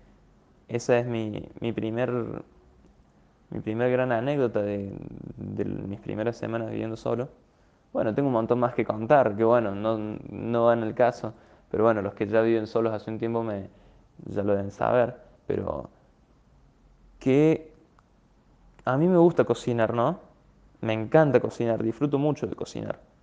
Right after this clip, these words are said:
Pero qué feo que es cocinarse todos los días, macho. <laughs> Qué cosa fea, ya lo odio, lo odio. Para colmo,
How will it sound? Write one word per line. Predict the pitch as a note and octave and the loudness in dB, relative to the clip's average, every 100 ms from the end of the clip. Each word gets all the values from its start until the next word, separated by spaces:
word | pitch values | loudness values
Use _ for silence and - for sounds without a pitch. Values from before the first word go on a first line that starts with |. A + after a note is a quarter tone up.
| _ _ _ _ _ _ _ _ _ _ - | _ _ _ _ _ _ _ _ _ _ 0
Pero | C#3 C#3+ | 2 4
qué | G#3+ | 2
feo | G#3 D3 D#3+ | 2 4 4
que | D3 | 4
es | C#3+ | -2
cocinarse | - - A#2 C3 - | -6 -6 -4 -6 -2
todos | - A2+ | 2 2
los | A2+ | 2
días, | B2+ A#2+ A2 | -4 -4 -4
macho. | B2+ - - - - - | -8 -10 -14 -20 -20 -8
<laughs> | - - - - - - - - - - - - - - - - | -6 -6 -8 -14 -18 -20 -20 -20 -20 -20 -20 -20 -20 -20 -20 2
Qué | D3 D3+ | 4 6
cosa | C#3+ C#3+ C3 | 6 6 4
fea, | B2+ C3 C3+ B2 | 4 6 8 8
ya | G#2+ A#2 B2+ | 8 6 6
lo | B2+ A2 | 8 10
odio, | C3 C#3 A2+ G2 | 10 10 8 2
lo | G2 A2+ | 0 6
odio. | D3+ C3 A2 - - - - - - | 8 8 6 0 -14 -20 -20 -14 -4
Para | G#2 | 2
colmo, | C3+ D#3+ D#3 G#2+ | 4 6 6 4